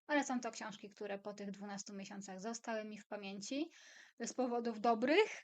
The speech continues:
a czasem trochę bardziej z tych, e, złych, gdzieś tam, e, negatywnych.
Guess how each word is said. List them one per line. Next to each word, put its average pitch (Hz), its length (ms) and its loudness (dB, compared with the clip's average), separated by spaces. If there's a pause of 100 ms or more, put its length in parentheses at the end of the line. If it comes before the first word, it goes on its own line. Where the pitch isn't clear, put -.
(100)
a - 140 -2 (260)
czasem 440 280 -4 (120)
trochę 392 280 0
bardziej 269 400 0
z - 80 -10
tych, - 320 -2
e, 226 200 -2
złych, 240 500 2
gdzieś 208 280 -2
tam, 208 380 -2
e, 220 240 -6 (140)
negatywnych. 226 840 -2